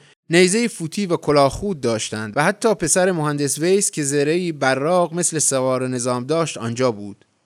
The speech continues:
آنها گرچه هم سن و سال او بودند، یک عالم فحشای آبدار بلد بودند و او جرأت گفتنشان را نداشت. آنها قوی بودند و او ضعیف.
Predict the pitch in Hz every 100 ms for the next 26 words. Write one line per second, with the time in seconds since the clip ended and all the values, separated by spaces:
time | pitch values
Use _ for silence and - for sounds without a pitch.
0 | _ _ _ _ 175 190 247 208 180 -
1 | 262 202 170 165 156 139 156 143 143 131
2 | 127 123 117 113 185 247 - 165 151 160
3 | 151 143 127 - 147 139 117 110 120 139
4 | 117 104 107 95 104 107 101 123 156 190
5 | 135 135 143 160 131 - 139 131 135 123
6 | 117 127 127 98 - - _ _ _ -
7 | 120 120 139 123 113 156 135 120 117 110
8 | - _ _ - 104 107 101 101 104 -